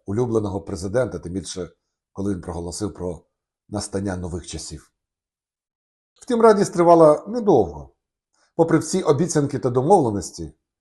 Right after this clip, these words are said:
після отриманого бажаного прийняття закону про державний бюджет на дві тисячі двадцять шостий рік, Володимир Олександрович одразу заходився відновлювати власне самодержавство. Депутат Маслов був відправлений на погодження до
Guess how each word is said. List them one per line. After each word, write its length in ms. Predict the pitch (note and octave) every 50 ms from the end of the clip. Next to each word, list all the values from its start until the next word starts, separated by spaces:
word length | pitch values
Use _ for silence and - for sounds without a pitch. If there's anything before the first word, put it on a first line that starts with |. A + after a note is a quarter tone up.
| _ _ _ _ _
після 240 | - G#3 - F#3 E3
отриманого 480 | D#3+ D#3+ E3+ D#3+ D3+ D3 D3 B2+ C3+ B2+
бажаного 680 | A#2 D#3+ G#3+ A3 D3+ D3 C3 G#2 F2+ D#2+ D#2+ D2 - _ _ _ _ _ _ _ _
прийняття 560 | - C#3 C#3+ C#3+ C#3 C#3+ C#3 C3+ B2+ B2+ - -
закону 460 | G#2 - C3+ D3 D3 D3 C3+ A#2 A2
про 140 | - A#2 A2+
державний 400 | B2 A#2+ G2+ A#2 A#2 A2 A#2 A2
бюджет 320 | A2+ A2 G#2 A2+ F#2 D#2+
на 60 | G#2+
дві 140 | G2+ G2 A2
тисячі 220 | G#2 G2+ - G2+ F#2
двадцять 220 | F#2 G#2+ - -
шостий 260 | G2+ F#2+ - F3+ G3
рік, 220 | A3+ A3 - _ _ _ _ _ _ _ _ _ _ _ _
Володимир 260 | D4 C#4+ C#4+ A#3 A3+ G#3+
Олександрович 360 | F#3+ G#3 G#3 G3+ F#3+ - F3
одразу 360 | D#3+ C3 C#3+ D#3+ C#3+ B2+ C3
заходився 680 | B2+ B2+ - B2 A#2+ C3+ A#2+ - - B2 A#2 A2+ G#2+ G#2 - _ _ _ _ _ _ _ -
відновлювати 560 | C#3+ C#3 B2+ B2+ A2 F#2+ F#2 F#2 F2+ - F#2
власне 360 | F2+ G2 F2+ E2+ - - E2
самодержавство. 800 | - - F2 F2 F#2+ F2+ G#2 F2+ E2+ E2 B1 - - - _ _ _ _ _ _ _ _ _ _ _ _ _ _ _ _ _ _ _ _ - - _ -
Депутат 340 | A3+ B3 B3+ A#3+ A#3 A3+ A3+
Маслов 360 | A3+ A#3 A3 A3+ G3 F3 D#3+
був 120 | D#3+ D#3+
відправлений 560 | E3 D#3+ E3 F3 F#3+ F3+ E3 E3 D#3+ D3+ D3+
на 100 | D3 C#3+
погодження 460 | C#3+ D3 C3+ C#3+ D3+ B2+ C3 B2+ C3 B2
до 400 | A#2 C3+ C3 B2+ B2+ - -